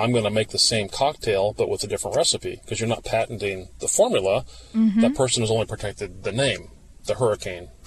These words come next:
Speaker 1: or in this case, the hand grenade.
Speaker 2: Mm-hmm.
Speaker 1: Uh, how are you gonna enforce that? If you're a bar in New Orleans, you can't possibly scour all the bars in Seattle to determine if someone is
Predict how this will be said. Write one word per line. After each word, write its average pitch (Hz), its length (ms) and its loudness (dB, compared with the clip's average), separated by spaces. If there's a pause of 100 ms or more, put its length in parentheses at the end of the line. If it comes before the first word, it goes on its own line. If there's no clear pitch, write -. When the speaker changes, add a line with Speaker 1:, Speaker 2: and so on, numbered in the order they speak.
(100)
Speaker 1:
or 92 200 -2
in 87 60 -8
this 104 160 0
case, 95 320 0
the - 160 -2
hand 110 200 2
grenade. - 260 -8 (220)
Speaker 2:
Mm-hmm. 202 280 0 (280)
Speaker 1:
Uh, 90 260 -4 (720)
how 139 240 2
are 151 60 4
you 135 100 4
gonna 131 220 4
enforce 117 480 2
that? - 240 -4 (300)
If - 120 -8
you're 131 100 4
a 113 40 2
bar 110 400 4
in 110 220 -6
New 98 100 -2
Orleans, 101 640 0 (420)
you 113 140 -4
can't 135 300 -2
possibly 117 460 0
scour 98 580 2 (360)
all 107 200 4
the 104 80 -2
bars 101 340 2
in 98 60 -6
Seattle 101 640 0 (100)
to - 80 -4
determine 101 460 -2
if 92 100 -4
someone 101 300 -4
is - 260 -4